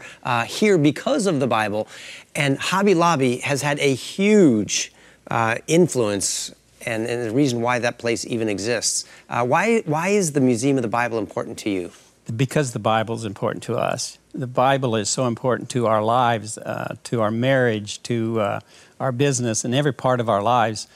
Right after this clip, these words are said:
Speaker 2: We just felt like that God, God's Word needed to be put sort of on a pedestal, and we needed a world-class, uh,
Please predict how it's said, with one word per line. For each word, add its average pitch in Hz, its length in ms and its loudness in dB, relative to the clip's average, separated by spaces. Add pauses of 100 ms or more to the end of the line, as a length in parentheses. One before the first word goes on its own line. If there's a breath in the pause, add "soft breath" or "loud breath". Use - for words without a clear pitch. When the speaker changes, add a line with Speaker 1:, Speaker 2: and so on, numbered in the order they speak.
(320 soft breath)
Speaker 2:
We 147 120 2
just 147 180 2
felt 127 220 2
like 123 260 2
that 113 160 -2
God, 123 540 0 (160)
God's 135 340 2
Word 123 380 2
needed 113 260 -2
to 107 60 -8
be 120 100 0
put - 320 -4
sort 143 260 0
of - 80 2
on 120 140 0
a 113 60 -2
pedestal, 110 640 0
and 107 120 -2
we 117 80 0
needed 113 300 -2
a 107 80 -2
world-class, 120 800 0
uh, 113 400 -6